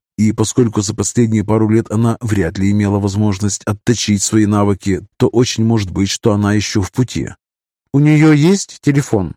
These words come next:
спросила я. "Или в домике есть телефон, интернет? Как вы собирались поддерживать связь?" "Интернета там нет и телефона тоже.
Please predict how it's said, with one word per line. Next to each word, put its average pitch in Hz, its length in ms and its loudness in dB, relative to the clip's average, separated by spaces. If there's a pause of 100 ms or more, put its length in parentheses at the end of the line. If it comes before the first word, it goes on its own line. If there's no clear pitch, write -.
спросила 107 500 -2
я. 80 300 -4 (460)
"Или 156 220 6
в 139 100 4
домике 131 540 2
есть 143 460 2
телефон, 117 640 0
интернет? 135 600 0 (160)
Как 185 200 0
вы 131 80 2
собирались 135 540 2
поддерживать 131 580 2
связь?" 110 440 -2 (520)
"Интернета 127 640 2
там 131 260 4
нет 113 340 0
и 117 280 4
телефона 117 640 2
тоже. 101 440 2